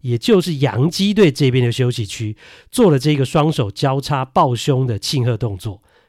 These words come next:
然后他就被砸了，哈，哦，连砸两次。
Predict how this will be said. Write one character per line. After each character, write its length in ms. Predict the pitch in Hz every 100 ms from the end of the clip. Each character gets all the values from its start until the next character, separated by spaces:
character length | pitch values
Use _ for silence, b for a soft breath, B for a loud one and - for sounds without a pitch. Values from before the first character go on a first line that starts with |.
| _
然 220 | 123 139
后 300 | 160 214 - _ _ _ _ -
他 160 | 131
就 80 | 131
被 140 | 135 120
砸 260 | 123 104
了， 160 | 101 101
哈， 280 | - 117 95 - B B B B
哦， 280 | 104 101 98
连 200 | 123 151
砸 220 | 165 127
两 260 | 143 123 95
次。 300 | - 139 98